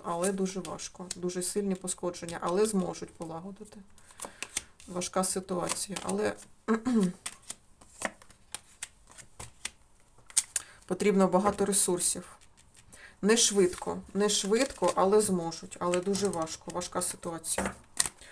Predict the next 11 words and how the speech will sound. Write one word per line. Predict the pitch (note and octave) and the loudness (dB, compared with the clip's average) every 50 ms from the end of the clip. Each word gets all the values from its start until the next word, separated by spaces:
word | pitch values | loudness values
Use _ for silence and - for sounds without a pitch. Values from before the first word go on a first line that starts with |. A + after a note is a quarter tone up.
| - - - - - - - - - - - - _ _ - - | -20 -12 -10 -10 -10 -12 -16 -20 -20 -20 -20 -20 _ _ -4 4
Так, | A#3 G3+ F3+ - - - - G3 | 6 6 6 4 0 -8 -2 0
зараз | G3 G3 A3 G#3+ G#3 G#3 G3+ G3+ - | 2 4 4 4 4 4 4 2 -2
прочитаю, | - - G3+ G3 - - - - A#3+ A#3+ A#3+ A#3 A#3 A3+ | -2 -2 -2 -2 0 -4 -2 0 2 2 2 2 0 -4
що | A3+ - - - G3+ G3 | -4 -4 -4 -2 -2 0
ви | F#3+ F#3+ F#3 | 0 2 2
мені | F#3 F#3+ F#3+ F#3+ F#3+ G3 | 2 2 2 2 2 2
ще | G3 - - - - G3+ F#3+ G3 G3 G3 - - - - _ _ _ - | 0 -2 -4 -4 -4 -2 0 -2 -2 -2 -8 -20 -20 -20 _ _ _ -12
писали. | G3+ G3 G3 - - - A#3 A#3 B3 A#3+ B3 A#3 - C4 - - - - - - - - - - - - - - _ - - - - - - - - - - _ - - - - - - - - _ _ _ - - - _ _ _ _ _ _ _ _ - _ - - - - - - - - - - | -10 -6 -6 -4 -4 -4 -4 -4 -4 -4 -6 -8 -10 -12 -16 -20 -20 -20 -20 -20 -20 -20 -20 -20 -20 -20 -20 -20 _ -20 -20 -20 -20 -20 -20 -20 -20 -20 -20 _ -20 -20 -20 -20 -20 -20 -20 -20 _ _ _ -20 -20 -20 _ _ _ _ _ _ _ _ -20 _ -20 -20 -20 -20 -20 -20 -20 -20 -20 -20
Так. | - A#3 A3 A3+ - - - - - - - - - - - - - - - - - - - - - - - - - - _ - - - - - _ - - - - - - - - - | -12 -12 -12 -12 -12 -16 -20 -20 -20 -20 -20 -20 -20 -20 -20 -20 -20 -20 -20 -20 -20 -20 -20 -20 -20 -20 -20 -20 -20 -20 _ -20 -20 -20 -20 -20 _ -20 -20 -20 -20 -20 -20 -20 -6 -2
А | B3 C4+ C4+ | 0 2 2
ні, | A#3+ G#3+ F#3+ F#3+ F#3+ F#3+ | 4 4 4 4 4 2